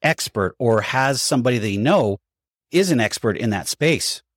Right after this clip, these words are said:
And I would probably ga-, I would probably say, I can only say that so many, so many times, probably say, I can probably guess, uh,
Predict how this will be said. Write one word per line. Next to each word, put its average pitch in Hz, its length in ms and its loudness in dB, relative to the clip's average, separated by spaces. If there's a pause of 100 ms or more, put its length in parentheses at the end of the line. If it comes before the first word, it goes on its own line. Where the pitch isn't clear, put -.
(4000)
And 113 180 2
I 117 140 2
would 120 200 -4
probably 139 420 2
ga-, 107 600 0 (480)
I 117 100 2
would 120 200 -2
probably 156 480 2
say, 98 800 0 (420)
I - 40 -10
can 117 120 -2
only 98 140 0
say - 160 -2
that 92 200 0
so 98 60 -4
many, 95 140 0
so - 140 -4
many 87 120 -2
times, 92 340 -2
probably 117 440 0
say, 95 420 0 (880)
I 104 80 0
can 95 180 -4
probably 127 380 2
guess, 85 560 0 (200)
uh, 104 280 -2